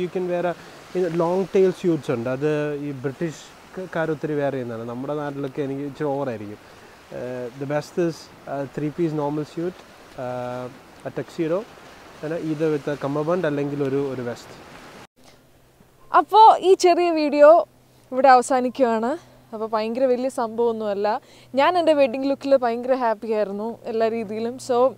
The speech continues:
Speaker 2: I thought അതിനെപ്പറ്റി ഒരു വീഡിയോ ചെയ്യാം. കുറച്ച് പേരൊക്കെ ചോദിച്ചിട്ടുണ്ടല്ലോ. പിന്നെ എല്ലാവർക്കും ഒന്നും ഉപയോഗപ്പെടുത്തില്ല. കല്യാണം കഴിക്കാൻ പോകുന്നവർക്ക്,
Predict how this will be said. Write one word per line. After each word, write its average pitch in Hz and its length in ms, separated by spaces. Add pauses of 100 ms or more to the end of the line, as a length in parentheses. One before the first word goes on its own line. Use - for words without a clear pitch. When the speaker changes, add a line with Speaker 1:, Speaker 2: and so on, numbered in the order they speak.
(800)
Speaker 2:
I 240 60
thought 233 240
അതിനെപ്പറ്റി 226 460
ഒരു 240 80
വീഡിയോ 226 280
ചെയ്യാം. 233 340 (360)
കുറച്ച് 349 240
പേരൊക്കെ 302 300
ചോദിച്ചിട്ടുണ്ടല്ലോ. 247 960 (380)
പിന്നെ 208 200
എല്ലാവർക്കും 240 520
ഒന്നും 302 160
ഉപയോഗപ്പെടുത്തില്ല. 262 500
കല്യാണം 247 440
കഴിക്കാൻ 247 360
പോകുന്നവർക്ക്, 285 680